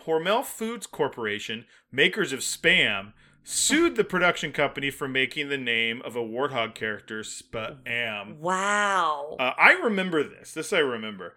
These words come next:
Speaker 1: Uh, their suit was defeated on September twenty-second, nineteen ninety-five.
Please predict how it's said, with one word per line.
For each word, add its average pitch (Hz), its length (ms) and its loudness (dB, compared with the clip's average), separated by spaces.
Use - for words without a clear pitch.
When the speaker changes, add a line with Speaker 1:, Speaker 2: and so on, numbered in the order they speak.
Speaker 1:
Uh, 127 200 0
their 135 140 0
suit 214 320 -2
was 175 300 -2
defeated 165 920 -4
on 131 400 -4
September 165 560 -4
twenty-second, 147 640 -2
nineteen 127 340 -6
ninety-five. 156 800 0